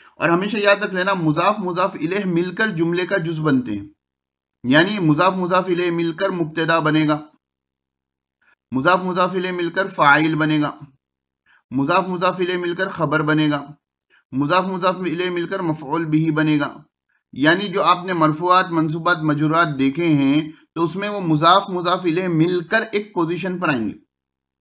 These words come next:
ऐसा नहीं कि जो है कि मुजाफ मुब्तदा है, मुजाफ इले जो है खबर है, ऐसा नहीं होगा। मुजाफ जो है फ़ाइल है, मुजाफ इले जो है मफ़ऊल बिही है, ऐसा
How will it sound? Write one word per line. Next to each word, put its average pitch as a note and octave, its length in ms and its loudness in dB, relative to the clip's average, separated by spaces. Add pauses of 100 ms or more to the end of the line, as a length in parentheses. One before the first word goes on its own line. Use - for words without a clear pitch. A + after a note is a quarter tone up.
(560)
ऐसा E3+ 240 2
नहीं G#3 180 -4
कि F#3+ 120 0
जो F#3 100 0
है F#3 160 2
कि F#3+ 160 -2
मुजाफ E3 420 4
मुब्तदा E3 420 0
है, F#3 120 2
मुजाफ D#3+ 380 0
इले D#3+ 160 -2
जो D3+ 120 -2
है E3+ 80 -4
खबर C#3+ 320 -2
है, B2+ 100 -2
ऐसा C3+ 320 -4
नहीं D3 200 4
होगा। G2+ 300 -6 (960)
मुजाफ D#3+ 380 4
जो D#3 120 0
है E3 120 0
फ़ाइल D#3+ 360 2
है, F3+ 140 0
मुजाफ D#3 340 2
इले D#3+ 180 0
जो D3+ 120 0
है E3 140 0
मफ़ऊल D3+ 380 2
बिही D3 260 4
है, B2 80 0
ऐसा C#3+ 340 -2